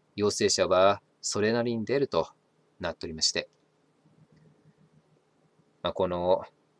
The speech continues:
尖閣諸島に関しては、国内の多くのマスコミが、まあ、特に朝日新聞などの、まあ、いわゆる反日的なマスコミが、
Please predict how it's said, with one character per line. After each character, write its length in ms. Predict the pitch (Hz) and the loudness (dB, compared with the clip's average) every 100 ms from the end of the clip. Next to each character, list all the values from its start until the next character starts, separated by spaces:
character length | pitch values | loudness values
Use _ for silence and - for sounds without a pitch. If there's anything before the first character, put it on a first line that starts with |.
| _ | _
尖 260 | - - 92 | -10 -6 -4
閣 200 | 90 82 | -4 -4
諸 120 | 104 | -4
島 160 | 95 87 | -4 -6
に 100 | 82 | -4
関 220 | 95 92 | -4 -2
し 120 | - | -4
て 100 | 95 | -4
は、 420 | 85 90 92 92 | 0 4 6 6
国 320 | - 98 - 107 | 2 -6 -4 0
内 240 | 98 87 | 0 -2
の 480 | 90 95 98 101 95 _ _ _ _ _ _ _ _ _ _ _ _ _ _ _ | -2 0 2 0 -2 _ _ _ _ _ _ _ _ _ _ _ _ _ _ _
多 140 | 101 92 | -2 -2
く 120 | 82 | -6
の 60 | |
マ 160 | 78 82 | -6 -4
ス 120 | - | -4
コ 100 | 107 | -4
ミ 140 | 95 92 | -4 4
が、 240 | 90 90 - _ | 4 4 -2 _
ま 100 | 92 | -4
あ、 20 | |
特 240 | 92 - 87 | -4 -6 -8
に 340 | 92 95 110 _ _ - - - _ _ - | -6 -6 -8 _ _ -20 -20 -20 _ _ -4
朝 240 | 92 98 | 0 2
日 60 | - | 0
新 280 | - 98 87 | -2 -4 -8
聞 180 | 85 | -10
な 140 | 87 95 | -6 -4
ど 160 | 92 | -4
の、 400 | 87 95 101 104 - _ _ _ _ _ _ _ | -4 0 2 0 -6 _ _ _ _ _ _ _
ま 100 | - | -2
あ、 20 | 87 | 0
い 80 | 87 | 2
わ 120 | 92 | 2
ゆ 40 | |
る 280 | 87 85 92 _ _ _ _ - | 2 -2 -4 _ _ _ _ -6
反 200 | - 95 | -4 -2
日 180 | 90 - | -4 -4
的 220 | 95 95 | -4 -6
な 100 | 82 | -6
マ 140 | 82 | -4
ス 80 | - | -4
コ 100 | - | -4
ミ 160 | 104 98 | -4 4
が、 240 | 104 | 4